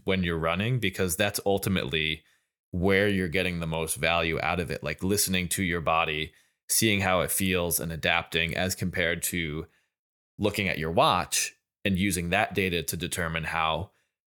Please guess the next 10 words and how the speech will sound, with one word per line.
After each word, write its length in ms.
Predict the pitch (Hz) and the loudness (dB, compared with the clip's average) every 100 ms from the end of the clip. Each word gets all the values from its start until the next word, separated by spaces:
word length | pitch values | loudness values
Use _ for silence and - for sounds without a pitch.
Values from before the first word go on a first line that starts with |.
| _ - | _ -2
to 360 | 98 82 78 | 0 0 -2
navigate 480 | 80 78 78 78 80 | -2 -2 -2 -2 -4
a 60 | 73 | -2
run, 240 | 73 80 | -4 -4
because 460 | 76 - 87 80 - | -4 -2 -2 -2 -2
you 180 | 90 123 | 0 2
might 340 | 110 92 - | 2 0 0
be 200 | 92 90 | 0 0
able 220 | 85 90 | 0 -2
to 500 | - 95 90 90 87 | 0 -2 -2 -2 -6